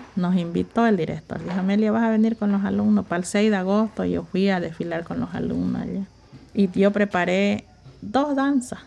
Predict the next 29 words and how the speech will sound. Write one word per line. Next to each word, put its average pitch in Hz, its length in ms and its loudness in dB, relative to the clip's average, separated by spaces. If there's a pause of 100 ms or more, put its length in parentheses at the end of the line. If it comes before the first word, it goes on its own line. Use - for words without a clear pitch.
(420)
Y 196 80 -2
yo 240 120 4
decía, 226 320 2
"Ahora, 233 220 2
¿cómo 240 260 4
voy 220 100 4
a 226 40 2
hacer 233 200 -2
sus 180 240 -8
trajes?". 208 480 -2 (600)
Ya 208 120 4
le 220 140 6
dije 226 100 6
a 208 60 4
las 185 120 0
mamás, 202 300 2
"¿Saben 302 340 4
qué? 302 140 0
Vamos 302 340 2
a 220 40 4
hacer 262 340 2
este, 180 680 -2
el 180 100 -2
traje, 240 340 0
le 196 120 2
vamos 214 260 4
a 185 80 0
hacer 196 400 0
de 156 540 -2